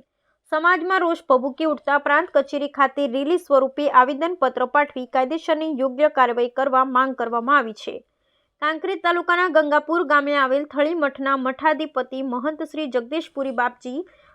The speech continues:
તારીખ ઓગણીસ નવેમ્બર બે હજાર ચોવીસના રોજ દેવલોક પામેલ, જેમાં દેવ દરબાર જાગીર મઠના મહંત બળદેવનાથ ઉપસ્થિત રહી દેવલોક પામેલ મહંત શ્રી જગદીશપુરી બાપજીની અંતિમ યાત્રામાં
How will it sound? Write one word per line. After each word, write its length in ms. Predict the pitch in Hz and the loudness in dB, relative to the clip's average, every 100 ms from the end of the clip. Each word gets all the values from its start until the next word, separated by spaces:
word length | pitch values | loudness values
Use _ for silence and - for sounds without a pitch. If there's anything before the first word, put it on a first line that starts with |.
| _ | _
તારીખ 260 | 285 311 320 | 0 0 0
ઓગણીસ 340 | 294 339 392 311 | -2 -4 -4 -2
નવેમ્બર 360 | 302 302 302 | 0 0 0
બે 180 | 285 285 311 | 2 2 2
હજાર 240 | 311 339 339 | 2 2 2
ચોવીસના 460 | 285 277 277 - 302 | 0 0 -4 -2 0
રોજ 260 | 269 247 | 0 0
દેવલોક 320 | 262 254 240 240 | -2 -2 -2 0
પામેલ, 380 | 254 220 202 - _ _ _ | 0 0 -6 -14 _ _ _
જેમાં 300 | 233 254 247 | -10 -8 -4
દેવ 220 | 277 320 | -4 0
દરબાર 320 | 339 349 349 349 | 0 4 4 4
જાગીર 360 | 294 285 302 294 | 2 0 0 0
મઠના 340 | 285 311 320 | -2 0 0
મહંત 380 | 269 277 294 254 | 0 0 0 0
બળદેવનાથ 560 | 269 302 330 311 311 - | 0 0 0 2 0 -4
ઉપસ્થિત 600 | 254 285 285 - 285 254 | -6 -4 -4 -6 -8 -4
રહી 160 | 277 254 | -4 -2
દેવલોક 360 | 277 302 330 320 | -2 0 -2 0
પામેલ 340 | 285 262 269 | 0 0 -4
મહંત 260 | 247 247 302 | -6 -6 -6
શ્રી 220 | 294 269 | -6 -6
જગદીશપુરી 680 | 247 240 311 330 285 269 247 | -6 -6 -6 -8 -6 -6 -4
બાપજીની 480 | 247 226 330 294 - | -4 -4 -6 -6 -6
અંતિમ 420 | 269 277 359 302 | -8 -4 -4 0
યાત્રામાં 560 | 262 247 294 247 - _ | -2 0 0 0 -4 _